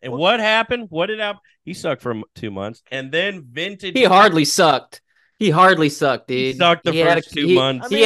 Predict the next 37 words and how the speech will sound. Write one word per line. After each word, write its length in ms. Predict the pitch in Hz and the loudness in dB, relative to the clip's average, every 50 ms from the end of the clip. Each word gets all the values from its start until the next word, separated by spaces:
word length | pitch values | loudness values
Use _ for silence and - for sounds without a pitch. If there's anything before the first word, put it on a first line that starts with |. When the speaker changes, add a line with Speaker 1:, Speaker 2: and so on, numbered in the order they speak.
| 220 | 4
Speaker 2:
mean, 80 | 208 196 | 4 2
Speaker 3:
had 120 | - - | -2 -6
a 60 | 185 160 | -10 -6
handful 520 | 151 190 196 202 208 - - 208 196 175 | -2 0 0 2 0 0 0 2 2 2
of 140 | 143 123 156 214 - | 0 0 -4 -4 0
bad 380 | 151 151 160 165 170 151 147 | 2 4 4 4 4 2 0
Speaker 1:
<laughs> 40 | - | -4
Speaker 3:
games. 640 | - 127 131 135 139 139 135 131 120 110 - 98 - 277 - - _ - 311 - _ _ _ _ _ _ _ _ _ _ | -2 0 0 0 0 0 0 0 -2 -4 -4 -8 -10 -10 -10 -12 _ -16 -16 -16 _ _ _ _ _ _ _ _ _ _
Speaker 1:
A 160 | - 185 196 196 - | -4 -4 -4 -4 -6
handful. 600 | 254 269 311 339 339 330 277 _ _ 202 208 - - | -10 -8 -4 -4 -6 -6 -8 _ _ -16 -16 -14 -16
He, 220 | 220 214 180 - _ _ _ _ _ _ _ _ _ _ | -20 -20 -20 -20 _ _ _ _ _ _ _ _ _ _
he 80 | - | -2
had 140 | 185 196 208 | 0 2 2
a 40 | 226 | 2
handful 580 | 214 190 202 208 214 220 202 - 214 208 202 196 | 0 0 0 -2 -2 -4 -6 -6 -4 -2 -2 -4
of, 120 | 185 165 - _ _ _ _ | -4 -6 -12 _ _ _ _
he 120 | - 190 | -6 -6
had 180 | 202 214 - _ | -6 -6 -6 _
two 180 | - 220 214 | -12 -12 -10
bad 260 | 196 185 202 190 196 196 | -8 -8 -10 -10 -4 -2
Speaker 3:
But 80 | 185 175 | -2 2
Speaker 1:
months. 60 | 156 | 4
Speaker 3:
guess 260 | 196 202 202 - - | 4 4 4 2 2
what? 240 | 190 233 254 214 175 | 2 4 4 4 2
He 80 | 226 | 0
Speaker 1:
And 40 | 247 | -4
they 40 | 240 | -2
Speaker 3:
finished 240 | 262 262 247 190 185 | 0 -2 -2 -2 -2
the 60 | 190 | -2
Speaker 1:
got 80 | 196 196 | -2 0
Speaker 3:
year 120 | 190 175 | -2 -2
batting 480 | 139 160 160 170 170 156 160 143 143 - | -2 0 0 0 0 -2 -4 -6 -6 -2
over 440 | 143 165 196 220 233 196 165 160 143 | 0 4 6 6 6 6 4 2 2
two 260 | 147 170 170 175 165 | 2 -2 -2 -2 -2
seventy. 800 | 151 - - 156 165 160 143 131 110 101 101 101 98 101 - _ _ - | -2 0 0 2 2 2 0 -4 -6 -6 -8 -8 -8 -10 -12 _ _ -12
Speaker 1:
He 200 | 113 120 131 151 | -10 -8 -8 -8
did. 400 | 180 302 320 233 240 320 294 | -6 -6 -4 -4 -4 -6 -10